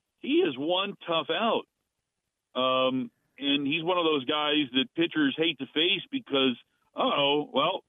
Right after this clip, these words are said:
I'm gonna need to throw ten or twelve pitches here just to get this guy out. So I really don't have a preference. I don't know as though the Rangers have a preference. For me personally, I might be rooting for the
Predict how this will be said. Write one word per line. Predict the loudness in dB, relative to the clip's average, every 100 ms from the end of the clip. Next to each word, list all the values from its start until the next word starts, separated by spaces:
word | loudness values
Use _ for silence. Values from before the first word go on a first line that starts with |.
| -6
I'm | 0
gonna | 0 2
need | 0 -2
to | 0
throw | -2
ten | 0 -2
or | -2
twelve | 2 2 2
pitches | -2 -2 -4 0
here | 0 0 _ _ _
just | -4 -4
to | -2
get | -4 -2
this | -2 -2
guy | -2 0 2
out. | 2 0 -2 -6 _ _ _ _ -2
So | 2
I | 2
really | 4 4 4 2
don't | 2 2
have | 0 0
a | -2
preference. | -2 -2 -2 0 0 0 -8 -20 _ _ _ _
I | -2
don't | 0 0
know | 0 2 2
as |
though | 2 2
the | 2
Rangers | 0 0 0 -2 0
have | -2 -2
a |
preference. | -4 -2 -2 0 -2 -2 -10 -20 _ _ _ _ _ _
For | -8
me | -2 -2 2
personally, | 0 2 0 0 2 2 2 -2 _ _ _ _ _ _ -8
I | -2
might | 0 0
be | 2 2
rooting | 4 4 2
for | -2
the | -4